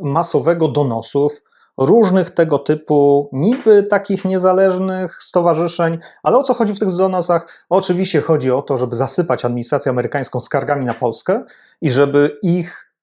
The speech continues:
u-, utrudnić ich osądzenie. Bo wiemy, że wobec ziobrystów, pisowców toczą się sprawy, e, o bardzo poważne przestępstwa związane ze złodziejstwem z Funduszu Sprawiedliwości, z rarsu, wiele spraw innych, a nawet takie sprawy, tak, tak, tak,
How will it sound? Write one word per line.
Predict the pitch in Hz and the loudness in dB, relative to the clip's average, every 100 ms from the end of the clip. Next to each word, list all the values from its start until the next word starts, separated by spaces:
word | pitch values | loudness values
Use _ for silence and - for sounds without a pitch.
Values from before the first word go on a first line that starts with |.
| - | -2
u-, | 165 185 | 0 2
utrudnić | 147 233 285 - | 2 0 0 -2
ich | - 170 | -2 -2
osądzenie. | - 165 143 120 120 120 | 0 2 2 -2 -6 -8
Bo | 190 | -6
wiemy, | 359 392 277 | 0 2 4
że | 185 | 4
wobec | 160 139 120 | 4 0 -2
ziobrystów, | 120 131 135 170 - 170 | -2 0 0 -2 -2 -6
pisowców | - - 143 - 147 | -8 -4 -4 -4 -8
toczą | - 139 135 | -6 -6 -8
się | - 135 | -6 -6
sprawy, | 127 - 139 127 127 127 - - _ - | -6 -6 -4 -2 0 -2 -6 -20 _ -4
e, | 127 123 | -2 0
o | 139 127 123 120 | 0 2 2 2
bardzo | 151 151 | -2 -4
poważne | 117 131 135 127 | -6 -2 -2 -2
przestępstwa | - 123 - 117 - - 127 123 123 _ _ | -6 -8 -6 -8 -10 -8 -6 -6 -10 _ _
związane | 120 131 127 131 120 | -4 -2 0 0 2
ze | 143 | 2
złodziejstwem | 131 151 160 143 - 127 | 2 2 2 0 -2 -6
z | - | -6
Funduszu | 160 139 - | -6 -4 -6
Sprawiedliwości, | - 135 120 120 120 - 127 | -4 -4 -2 -4 -4 -4 -6
z | 104 | -4
rarsu, | 139 151 123 - 131 123 - - - | -4 -4 -4 -6 -6 -6 -10 -20 -6
wiele | 113 160 131 | 0 0 0
spraw | - - | -4 -4
innych, | 160 135 127 135 277 | -2 0 0 0 0
a | |
nawet | 339 - | 0 0
takie | 233 196 | 0 -2
sprawy, | - - 196 165 165 156 143 147 156 147 147 139 | -2 0 0 4 2 2 0 -6 -10 -10 -8 -4
tak, | 151 147 | -2 -2
tak, | 151 147 | -2 -2
tak, | 147 | -4